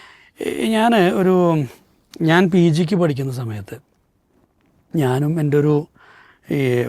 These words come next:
ഫൈൻ ആർട്സ് കോളേജിൽ പഠിക്കുന്നൊരു സുഹൃത്തും കൂടെ തിരുവനന്തപുരത്ത് നിന്ന് കാസർഗോഡ് വരെ ഒന്ന് കേരളം കാണാൻ തീരുമാനിച്ചിട്ട് ഒരു യാത്ര എന്ത് ചെയ്തു. അങ്ങനെ ഞങ്ങൾ ആലപ്പുഴ എത്തി. അപ്പോൾ ആലപ്പുഴ അത്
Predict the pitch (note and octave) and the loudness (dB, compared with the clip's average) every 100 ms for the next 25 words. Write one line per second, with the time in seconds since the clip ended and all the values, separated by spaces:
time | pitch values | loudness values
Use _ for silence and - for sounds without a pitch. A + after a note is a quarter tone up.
0 | A2 C#3 C#3 D3+ D3+ - E3 D#3 D3 D3+ | -2 0 2 2 0 -2 0 2 0 -2
1 | C#3+ B2+ A#2+ C3+ B2+ B2+ A2+ G#2+ B2 A2+ | -2 -4 -4 -4 -4 -6 -6 -8 -6 -4
2 | A2 E3+ _ - _ _ _ _ - - | -4 -8 _ -20 _ _ _ _ -8 -2
3 | D#3 D#3+ D#3+ E3 D#3+ - F3 D#3+ C#3+ B2+ | 2 2 2 2 0 0 0 2 2 0
4 | D#3 C3+ D3 C#3+ B2 C3+ - _ _ _ | -2 -2 0 0 0 -2 -8 _ _ _
5 | _ _ _ F3+ F3 F3+ A3 - F#3 F3 | _ _ _ -4 -2 -4 -6 -10 -8 -4
6 | E3 F3 E3+ - _ F3+ D3+ D#3+ F3 D#3+ | -2 0 -2 -6 _ -2 0 2 0 -2
7 | C#3+ C#3 C3+ B2+ B2+ C3 F#3+ _ _ - | -2 -2 -2 -4 -6 -8 -10 _ _ -4
8 | F#3+ F3 D#3+ - D#3+ - - _ - E3 | 0 2 2 0 -4 -4 -18 _ -8 -4
9 | C3 A2 - _ - - - _ _ _ | -2 -4 -10 _ -20 -20 -20 _ _ _
10 | _ F3+ F#3 G3+ G3 F#3+ E3 D#3 E3+ E3 | _ 0 2 4 4 4 4 4 4 4
11 | F#3 C3 - - - _ _ _ D3+ D3 | 2 2 0 -12 -20 _ _ _ -2 0
12 | D3 D#3+ E3+ F3 G3 E3+ | -2 -2 0 0 -4 -10